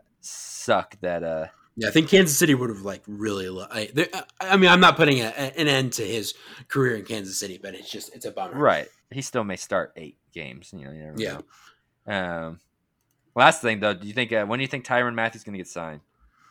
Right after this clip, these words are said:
Speaker 2: Uh, hopefully any day, right?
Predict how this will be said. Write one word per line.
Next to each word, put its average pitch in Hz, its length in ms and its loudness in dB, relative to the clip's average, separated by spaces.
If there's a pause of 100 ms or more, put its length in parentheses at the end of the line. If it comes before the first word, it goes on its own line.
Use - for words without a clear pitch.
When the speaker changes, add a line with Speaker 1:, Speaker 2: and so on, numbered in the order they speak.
(880)
Speaker 2:
Uh, 104 60 -12
hopefully 104 760 -8
any 95 200 -6
day, 92 400 -4
right? 110 360 -4